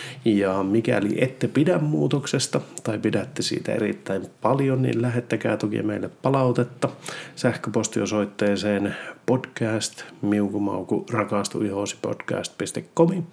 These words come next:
tai sitten meidän Insta- tai Facebook-sivuilla voi antaa palautetta tästä äänenlaadusta, joka todennäköisesti jatkossakin tulee olemaan tämä, mikä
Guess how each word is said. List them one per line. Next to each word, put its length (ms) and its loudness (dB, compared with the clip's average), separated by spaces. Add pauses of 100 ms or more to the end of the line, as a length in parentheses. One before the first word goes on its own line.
(540)
tai 240 4
sitten 340 0
meidän 480 2
Insta- 360 0 (380)
tai 240 0
Facebook-sivuilla 1040 -2
voi 160 -4
antaa 200 -4
palautetta 680 -4
tästä 300 -4
äänenlaadusta, 720 0 (220)
joka 280 0
todennäköisesti 800 -2
jatkossakin 580 -2
tulee 280 2
olemaan 480 0 (680)
tämä, 260 2
mikä 300 0